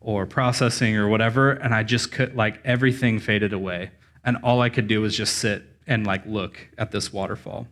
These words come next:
And it was just so magnificent, so beautiful. And I think that this is a tiny picture of what Paul must have felt coming face to face with Jesus. When we see something so magnificent, so beautiful, everything else seems to fade away, especially the things that don't matter.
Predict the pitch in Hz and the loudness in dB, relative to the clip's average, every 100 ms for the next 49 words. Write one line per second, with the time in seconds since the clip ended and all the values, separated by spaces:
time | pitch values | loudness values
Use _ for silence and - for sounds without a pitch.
0 | _ _ _ _ _ - - 131 135 113 | _ _ _ _ _ -6 0 2 2 2
1 | 123 - 143 131 127 120 117 117 113 117 | 2 2 4 4 4 4 2 2 0 -2
2 | 104 - - - - 135 113 113 110 - | -4 -8 -20 -12 -2 2 4 2 2 0
3 | 117 113 117 170 156 156 151 147 127 123 | 0 0 2 0 2 4 4 4 4 2
4 | - 139 139 135 131 - 131 113 120 - | 0 2 4 2 0 2 2 4 0 0
5 | - 117 120 139 - - - - 123 131 | 2 4 4 2 -4 -20 -10 2 4 4
6 | - 135 - 113 - - 113 113 - 110 | 2 0 0 -2 0 2 2 2 0 0
7 | 104 - - 104 95 - 101 - 95 95 | 0 -4 -2 0 -2 -4 -8 -10 -12 -12
8 | 104 - - - _ _ _ _ _ _ | -14 -14 -16 -18 _ _ _ _ _ _
9 | _ _ 135 143 139 - 135 135 151 143 | _ _ 4 6 6 4 4 4 4 4
10 | 127 - 139 135 139 123 123 123 127 127 | 2 2 2 4 4 6 4 4 2 2
11 | - 139 127 120 123 135 147 139 135 131 | 2 2 2 4 4 4 4 4 4 2
12 | 131 131 113 110 101 - 113 101 104 - | 2 4 4 2 0 0 -2 0 -4 -2
13 | 101 92 87 52 - _ - - - 131 | -2 -2 -6 -10 -18 _ -4 -2 0 0
14 | - 165 135 135 127 113 110 113 101 104 | 4 4 4 2 2 2 2 -2 -2 -4
15 | 101 98 92 95 - | -6 -8 -8 -10 -12